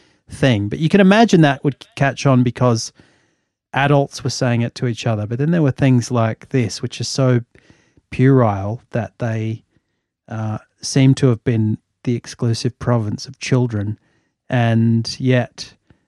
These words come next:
somehow they're spreading around the world. I mean, what's going on? Like, pre-social media, is there, like, a kid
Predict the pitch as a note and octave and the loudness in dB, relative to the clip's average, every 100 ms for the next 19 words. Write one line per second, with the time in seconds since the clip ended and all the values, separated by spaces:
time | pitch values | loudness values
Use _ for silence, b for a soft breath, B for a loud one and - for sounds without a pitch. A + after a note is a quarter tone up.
0 | _ - D3 D3+ C#3+ C3 A#2 - C3+ C3+ | _ 0 4 4 4 4 0 -2 0 2
1 | C3+ C3 B2+ A#2+ A#2 C3 C#3 - A#2 C#3+ | 2 2 2 2 2 2 2 0 0 2
2 | F3+ - E3+ B2 A2+ F3 G#2 - C3 - | 0 2 2 4 4 2 0 -4 -6 -2
3 | - D#3+ - E3 - C3+ B2 C#3+ C3+ A#2+ | 2 2 4 2 2 2 4 4 4 2
4 | C3+ C3 B2+ B2+ - b b b b b | 0 0 0 -4 -10 b b b b b
5 | b _ - - - D3+ D3+ C#3 | b _ -16 -14 -8 0 0 -2